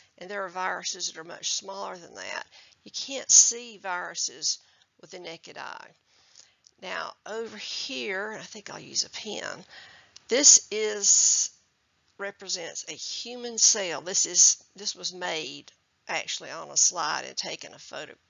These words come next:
photograph of it. Okay, this is the actual outside of the cell.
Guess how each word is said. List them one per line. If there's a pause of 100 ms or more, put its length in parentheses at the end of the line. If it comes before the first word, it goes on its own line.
(120)
photograph
of
it. (840)
Okay,
this
is
the
actual
outside
of
the
cell.